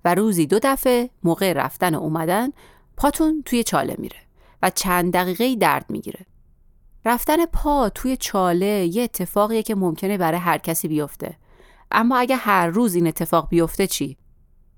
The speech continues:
اگه هر روز چند تا چالهٔ مختلف سر راه باشه که هر بار پامون بخواد بره توش چی؟ بهتر نیست بالاخره سعی کنیم و چندتایی از این چاله ها رو پر کنیم؟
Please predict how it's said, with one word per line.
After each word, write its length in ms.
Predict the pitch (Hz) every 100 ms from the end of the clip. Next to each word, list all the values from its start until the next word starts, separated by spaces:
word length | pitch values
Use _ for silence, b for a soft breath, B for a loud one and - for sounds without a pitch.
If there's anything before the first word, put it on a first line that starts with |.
| - -
اگه 200 | 196 226
هر 280 | 208 185 165
روز 380 | 202 208 165 -
چند 260 | 208 208
تا 80 | 220
چالهٔ 360 | - 175 160 202
مختلف 600 | 180 - - 151 175 170
سر 280 | 170 151
راه 200 | 147 147 -
باشه 400 | 156 - - 170 B B B
که 80 | -
هر 320 | 185 180 180
بار 260 | 165 208 233
پامون 380 | - 220 233 214
بخواد 340 | 202 165 147
بره 200 | 165 156
توش 280 | - 214 -
چی؟ 240 | - 175 - _ _ _ _ _ _ - -
بهتر 400 | 277 247 320 359
نیست 180 | 403 -
بالاخره 400 | 190 180 190 185
سعی 340 | - 170 156
کنیم 300 | - 185 175
و 80 | 165
چندتایی 520 | 160 175 160 175 196
از 140 | 190 160
این 100 | 180
چاله 300 | 190 175 147
ها 120 | 170
رو 80 | 170
پر 220 | - 175
کنیم؟ 520 | - 165 165 160 170